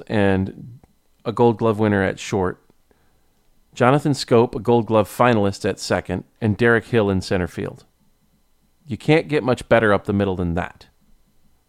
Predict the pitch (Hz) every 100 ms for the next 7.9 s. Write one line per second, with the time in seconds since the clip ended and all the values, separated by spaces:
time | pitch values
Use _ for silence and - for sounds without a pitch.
0 | _ _ - - 110 95 92 _ _ _
1 | _ _ _ - 104 117 - 151 156 127
2 | 107 98 - _ _ _ _ _ _ _
3 | 127 107 110 - 139 123 127 113 120 104
4 | 104 98 117 107 101 87 90 - - 120
5 | 117 113 117 110 - 113 98 107 101 98
6 | 98 90 101 98 104 101 92 - 90 92
7 | 87 90 - _ _ 143 95 -